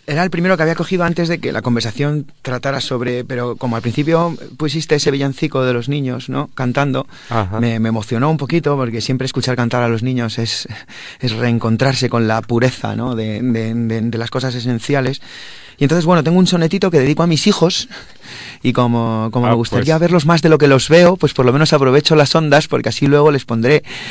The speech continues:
Speaker 1: el programa y te diré, "Mira, me acordé de vosotros". Entonces, bueno, es un sonetito que dedico a, a mis hijos, a,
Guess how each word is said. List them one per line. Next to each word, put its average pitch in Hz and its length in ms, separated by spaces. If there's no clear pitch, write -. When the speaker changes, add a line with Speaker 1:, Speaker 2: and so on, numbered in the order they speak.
Speaker 1:
el 139 140
programa 147 280
y - 40
te 151 60
diré, 113 280
"Mira, 143 200
me - 80
acordé 143 260
de 165 80
vosotros". 135 640
Entonces, 123 380
bueno, 113 300
es 127 180
un 131 160
sonetito 139 580
que 120 120
dedico 113 360
a, 101 320
a 113 100
mis 107 200
hijos, 110 360
a, 98 200